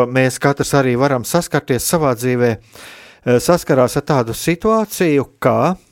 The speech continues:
mm, bieži vien, uh, kristīgajā pasaulē, uh, jūtas, vēlmes tiek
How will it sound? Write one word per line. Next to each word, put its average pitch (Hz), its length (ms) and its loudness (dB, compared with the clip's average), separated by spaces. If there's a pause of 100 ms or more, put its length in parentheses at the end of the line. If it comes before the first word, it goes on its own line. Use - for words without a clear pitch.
(280)
mm, 107 1080 -10 (720)
bieži 143 320 2
vien, 180 320 0
uh, 123 160 0
kristīgajā 120 720 -2
pasaulē, 127 680 -2
uh, 110 460 -6
jūtas, 120 760 -2 (240)
vēlmes 120 920 0 (800)
tiek 117 280 -4